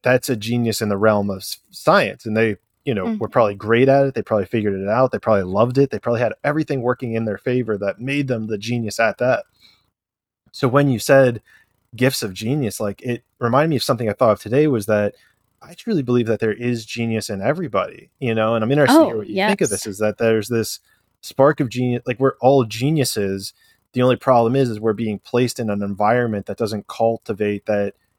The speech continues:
Speaker 1: genius out of us.
Speaker 2: Yeah.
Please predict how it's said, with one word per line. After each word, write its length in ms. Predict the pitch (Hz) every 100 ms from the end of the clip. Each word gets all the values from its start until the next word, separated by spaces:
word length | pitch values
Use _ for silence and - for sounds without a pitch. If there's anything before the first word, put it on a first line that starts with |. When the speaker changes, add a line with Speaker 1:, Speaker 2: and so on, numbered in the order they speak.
| -
Speaker 1:
genius 560 | 110 117 117 117 107 - 107
out 200 | 110 117
of 120 | 92
us. 340 | - - - - _ _ _ _ _ _ _ _ _
Speaker 2:
Yeah. 580 | 214 202 214 214 190 185